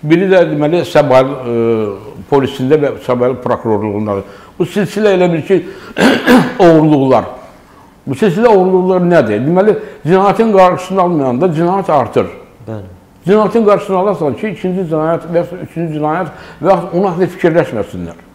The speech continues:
Speaker 1: Onlar svoboddur, yəni çox rahat, azad hərəkət edirlər.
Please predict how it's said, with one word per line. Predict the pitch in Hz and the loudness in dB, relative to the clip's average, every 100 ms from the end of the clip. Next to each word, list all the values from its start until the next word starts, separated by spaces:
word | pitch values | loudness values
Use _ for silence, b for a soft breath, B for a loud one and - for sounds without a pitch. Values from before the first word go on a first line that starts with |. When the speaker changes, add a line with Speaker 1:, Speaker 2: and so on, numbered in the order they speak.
| b b b b | b b b b
Speaker 1:
Onlar | 190 226 | 2 2
svoboddur, | 226 233 233 202 156 | 4 4 6 4 2
yəni | 151 170 175 - | 2 0 0 -2
çox | 202 - B B 170 | -4 -4 B B -2
rahat, | 180 196 - | 0 0 2
azad | 165 151 170 - | 2 4 2 0
hərəkət | 139 117 107 117 | -2 -4 -6 -8
edirlər. | 95 90 | -8 -10